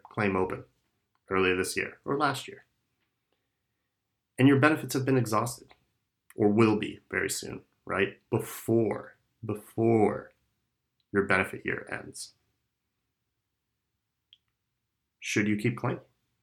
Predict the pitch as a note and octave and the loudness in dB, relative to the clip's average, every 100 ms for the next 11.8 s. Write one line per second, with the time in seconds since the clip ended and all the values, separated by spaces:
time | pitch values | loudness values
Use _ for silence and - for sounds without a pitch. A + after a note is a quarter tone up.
0 | _ _ _ _ _ _ _ _ _ G#2 | _ _ _ _ _ _ _ _ _ 4
1 | G2+ A2 A2+ A2 A2 G#2 - A2+ G#2+ G#2 | 6 6 4 2 0 2 0 0 2 0
2 | - C3+ A#2+ - _ _ _ _ _ _ | 2 2 2 -2 _ _ _ _ _ _
3 | - A2 G#2 - _ _ - A#2+ A#2 B2 | -6 -4 -4 -6 _ _ -6 -2 4 4
4 | A#2 B2 - C3 A2 - _ _ _ _ | 4 -2 0 0 0 -6 _ _ _ _
5 | _ G#2 G#2 - - _ _ _ _ _ | _ -8 -6 -8 -16 _ _ _ _ _
6 | _ _ _ _ _ _ - A2+ - F#3 | _ _ _ _ _ _ -12 -10 -2 2
7 | D3+ - - - - _ _ _ _ _ | 4 2 -6 -10 -14 _ _ _ _ _
8 | _ _ _ - - E3+ - A#2+ C3 - | _ _ _ -10 -2 0 4 4 4 -2
9 | _ - C3 B2+ A2+ G#2+ B2+ E3 C3 - | _ 4 4 6 4 4 4 4 4 2
10 | A2+ G2+ F2+ D#2+ F2+ B2 - _ _ _ | 0 0 0 -4 -6 -6 -10 _ _ _
11 | _ _ - C#3 C3+ - - - | _ _ -2 0 0 -4 -12 -14